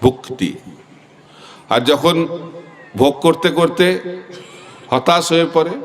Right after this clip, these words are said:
তখন মুক্তি।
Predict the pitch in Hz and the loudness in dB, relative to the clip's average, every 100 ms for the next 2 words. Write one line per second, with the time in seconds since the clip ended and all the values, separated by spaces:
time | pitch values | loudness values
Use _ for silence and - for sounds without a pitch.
0 | - - - - - - - - - - | -14 -18 -20 -20 -20 -20 -20 -20 -20 -20
1 | - - - - - - - 131 - 185 | -20 -20 -20 -20 -20 -20 -2 0 4 2
2 | 240 175 214 247 - - - - - - | 2 -6 -10 -14 -18 -20 -20 -20 -20 -20
3 | - - - 101 95 - 101 85 | -20 -20 -8 -4 -4 -6 -10 -8